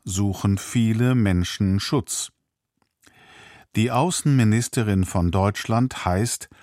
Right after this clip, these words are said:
Annalena Baerbock. Sie sagt, die Menschen können nicht einfach die Stadt verlassen. Sie können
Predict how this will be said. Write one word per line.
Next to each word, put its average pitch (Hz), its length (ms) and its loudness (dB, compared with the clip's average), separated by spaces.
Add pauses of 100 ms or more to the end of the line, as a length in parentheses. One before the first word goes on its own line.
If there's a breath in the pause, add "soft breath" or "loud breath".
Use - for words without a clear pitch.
(120)
Annalena 101 840 4
Baerbock. 104 600 -2 (440 loud breath)
Sie 113 260 0
sagt, 95 580 -4 (440 soft breath)
die 110 100 4
Menschen 139 600 2
können 95 460 2
nicht 120 300 0
einfach 113 560 0
die 120 200 -2
Stadt 82 320 -2
verlassen. 110 680 -2 (480 loud breath)
Sie 135 240 0
können 98 520 2